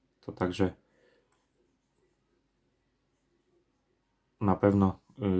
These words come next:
y, na pewno za-, zasili monetki moją kolekcję, bo tych monet mi brakuje. Tu wcześniej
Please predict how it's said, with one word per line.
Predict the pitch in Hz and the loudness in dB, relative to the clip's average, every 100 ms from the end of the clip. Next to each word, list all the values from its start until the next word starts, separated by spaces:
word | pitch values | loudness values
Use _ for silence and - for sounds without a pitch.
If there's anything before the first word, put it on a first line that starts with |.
| 92 | 0
y, | 92 | 0
na | 95 95 95 | 2 2 2
pewno | - 95 95 92 90 87 | 0 -2 0 0 0 -2
za-, | 92 90 | -2 -2
zasili | 92 - 101 92 - - - - | -4 -4 -2 -4 -4 -6 -6 -6
monetki | 101 92 95 - | -2 0 -2 -4
moją | 92 95 92 | -2 0 0
kolekcję, | 90 95 90 - 98 120 - | 0 -2 -2 -2 0 0 -4
bo | 104 | -10
tych | - | -4
monet | 95 92 90 - | -2 0 -2 -4
mi | 95 | -2
brakuje. | 95 95 - 92 107 - - - | 0 0 0 0 0 -2 -10 -8
Tu | 98 | -8
wcześniej | - - 98 - 95 | -10 -8 -8 -4 -4